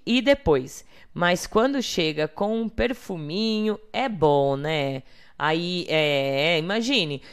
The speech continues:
chega um dominador todo fedorento, todo,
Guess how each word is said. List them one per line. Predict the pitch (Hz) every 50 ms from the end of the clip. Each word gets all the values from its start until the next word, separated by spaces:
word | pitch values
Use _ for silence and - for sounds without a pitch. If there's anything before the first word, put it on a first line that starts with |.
| - -
chega | - - - 285 277 240 269
um | 262
dominador | 226 254 240 226 226 214 190 156 151 147 156 165 160 165 165 -
todo | - - - - 311 294 294 285 226 220 247
fedorento, | 226 - - 240 214 170 170 160 143 139 143 143 139 139 135 135 131 - - 143
todo, | - - - - 277 262 269 262 220 240 220